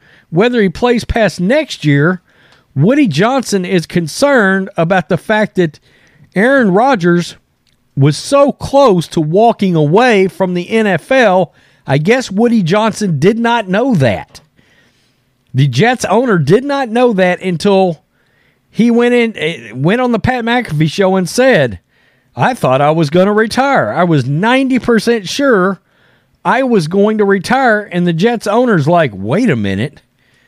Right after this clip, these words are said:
He was that close to wanting to walk away from the N F L, period?" And now the Jets owner's like, "No, we're not giving them next year's first round pick."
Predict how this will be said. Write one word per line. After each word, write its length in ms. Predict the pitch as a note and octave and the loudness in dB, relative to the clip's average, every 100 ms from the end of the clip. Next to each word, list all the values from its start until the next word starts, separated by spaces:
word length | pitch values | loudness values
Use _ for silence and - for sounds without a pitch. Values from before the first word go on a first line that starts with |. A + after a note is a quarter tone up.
| _ _ _ _ _ | _ _ _ _ _
He 160 | - | 0
was 260 | F#3 C#3+ E2+ | 2 2 -2
that 340 | F#2+ C3 F#3+ | -4 -2 -4
close 380 | - E3 F3+ G#3 | -6 -2 0 -2
to 100 | - | -2
wanting 340 | C#3 C3+ F#3+ E3+ | -2 0 0 0
to 60 | |
walk 340 | A2+ A#2+ F3+ - | 0 0 0 -2
away 460 | G#2+ A2 D3 A3+ | -2 0 2 0
from 240 | A3+ C#3+ C3+ | -4 -2 -2
the 160 | B2 | 0
N 80 | F#3 | 0
F 180 | G3 - | -2 -2
L, 160 | E3+ C#3 | -2 -2
period?" 640 | - C3+ G3 C#4+ C#4+ A3+ _ _ _ _ _ _ _ _ - | -4 0 0 0 -2 -6 _ _ _ _ _ _ _ _ -2
And 180 | C#3 E3 | -2 0
now 280 | G#3+ B3 | 0 0
the 120 | G3+ D3+ | 0 -2
Jets 400 | C#3+ C4+ C4 F3+ | 0 -2 -2 -2
owner's 320 | D3+ C#3 B2 | 0 -2 0
like, 320 | D#3 C#3+ - | 0 -2 -2
"No, 500 | B2+ F3+ C#4+ C#4+ F#3 _ _ _ _ _ _ - | -2 0 0 0 -2 _ _ _ _ _ _ -4
we're 160 | D3 | -2
not 260 | C#4+ D4+ A3+ | 0 0 0
giving 360 | G#3+ D4 D4+ G#3 | -2 0 0 0
them 220 | E3+ D3 | 0 0
next 320 | C3+ A#2+ - | -2 -2 -2
year's 180 | B2+ A2 | -2 -2
first 380 | - B2+ A2+ B2+ | -2 -2 -2 -2
round 300 | A#2 G2+ - | -2 -2 -4
pick." 420 | A#2 G2+ - | -2 -2 -4